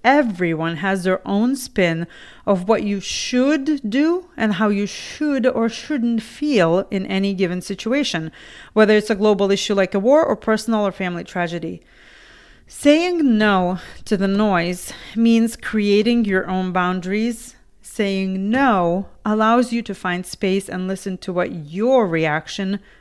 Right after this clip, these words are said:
and emotion is in the situation. So making a decision to only respond to text messages or emails between certain hours or not to respond after certain hours,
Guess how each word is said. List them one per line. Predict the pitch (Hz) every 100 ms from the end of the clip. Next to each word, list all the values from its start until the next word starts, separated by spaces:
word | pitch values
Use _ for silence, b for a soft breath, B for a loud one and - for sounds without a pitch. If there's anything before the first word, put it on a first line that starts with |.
| b -
and | 196
emotion | 185 170 165 - 185
is | - 185 170
in | 180
the | 165
situation. | - 175 190 190 185 202 156 170 B B B B B B
So | - 247 233 233
making | 240 226 254 285 359 359
a | 285
decision | 247 - 247 233 240 226
to | - 190 -
only | 208 233 269
respond | 277 254 - 214 208 214
to | 208
text | 202 202 -
messages | 202 190 233 196 214 202
or | 202
emails | - 190 185 180 175
between | 175 185 202 226 240
certain | 262 240 254 -
hours | 233 247 254 247
or | - 196
not | 180 196 214 220
to | 240
respond | 214 220 208 196 190 - -
after | 196 202 - 180
certain | - 165 165 175
hours, | 160 175 240 277 -